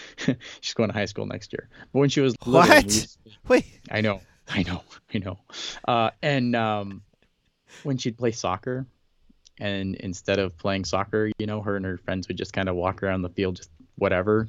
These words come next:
Speaker 1: doing
Speaker 2: Right.
Speaker 1: whatever, not really playing and just kinda hanging out. Like, that's kind of what Addison was doing, right? Just, like, just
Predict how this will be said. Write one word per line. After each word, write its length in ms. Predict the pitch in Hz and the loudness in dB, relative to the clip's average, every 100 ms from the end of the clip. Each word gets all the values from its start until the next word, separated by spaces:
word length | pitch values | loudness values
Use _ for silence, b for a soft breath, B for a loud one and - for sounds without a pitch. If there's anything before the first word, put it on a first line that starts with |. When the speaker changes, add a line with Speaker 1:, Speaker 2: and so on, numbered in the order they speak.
| - | 2
Speaker 1:
doing 180 | 107 98 | 2 4
Speaker 2:
Right. 60 | |
Speaker 1:
whatever, 340 | 98 92 92 95 | 2 0 0 -4
not 160 | 92 - | -4 -4
really 160 | 98 | -4
playing 440 | 92 - 95 101 95 | -4 -4 -2 -2 -4
and 140 | 90 - B B B - | -6 -8 B B B -6
just 200 | 110 - | -6 -2
kinda 220 | 101 95 | 0 0
hanging 280 | 92 98 92 | 0 0 0
out. 120 | 107 | 0
Like, 160 | 107 101 | 0 0
that's 220 | 101 - | -2 -4
kind 220 | - 101 | -6 -4
of 100 | 95 | -4
what 120 | 98 90 | -4 -4
Addison 380 | 87 85 92 | -4 -6 -10
was 160 | 90 85 | -8 -8
doing, 240 | - - 90 | -8 -8 -4
right? 240 | 90 90 | -4 -4
Just, 220 | 98 - | -6 -2
like, 240 | 92 87 - _ b b b b b b b b b _ _ - - - - - - | -2 -2 -8 _ b b b b b b b b b _ _ -20 -20 -20 -20 -20 -10
just 340 | - 110 - | -6 -4 -6